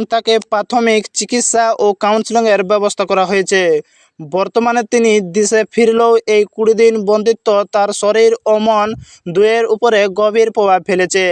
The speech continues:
মানসিক আঘাত কাটিয়ে উঠতে তার কিছুটা সময় লাগবে বলেই মনে করা হচ্ছে।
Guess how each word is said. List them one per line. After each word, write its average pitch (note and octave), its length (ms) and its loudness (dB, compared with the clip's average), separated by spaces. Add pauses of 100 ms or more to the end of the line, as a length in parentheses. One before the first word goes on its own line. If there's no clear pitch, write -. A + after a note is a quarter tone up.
(140)
মানসিক F#3 520 0 (140)
আঘাত G3 340 -2
কাটিয়ে A3+ 360 0 (100)
উঠতে G#3 320 0
তার G3+ 240 0
কিছুটা A3 440 -2
সময় G#3 320 0 (380)
লাগবে F3 500 -2
বলেই F3+ 320 0
মনে A3 240 0
করা F#3+ 200 0
হচ্ছে। F3+ 320 -2